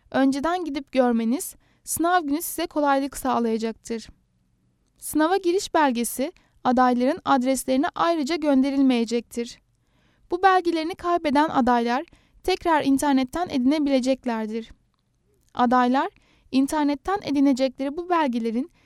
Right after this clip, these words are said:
renkli ya da siyah beyaz çıktılarını sınavda yanlarında bulundurmak zorundadır. Ancak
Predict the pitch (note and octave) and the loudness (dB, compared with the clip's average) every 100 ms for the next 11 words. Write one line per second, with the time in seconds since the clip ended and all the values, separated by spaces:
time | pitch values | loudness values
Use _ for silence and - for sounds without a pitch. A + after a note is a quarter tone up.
0 | _ - C4 C4 C4 C4 E4 - - E4 | _ -2 0 2 0 -6 -8 -8 -6 -2
1 | D#4+ E4 - D#4+ E4+ - C4+ C#4+ D4+ C4+ | 0 0 0 2 2 2 2 2 0 -8
2 | - A#3+ A#3 A#3 E4+ - - C#4 C4+ E4 | -8 -4 0 0 -2 -4 2 4 4 2
3 | E4 C#4+ C4+ C4 D4 C4 C4 B3 B3+ C#4 | 2 4 4 4 2 2 2 4 4 4
4 | C4 B3 A#3+ A#3 A#3 A3 G#3+ - _ _ | 2 -2 0 0 0 -4 -10 -16 _ _
5 | _ _ _ _ _ E4 F#4+ F#4 C#4+ - | _ _ _ _ _ -2 0 2 0 -2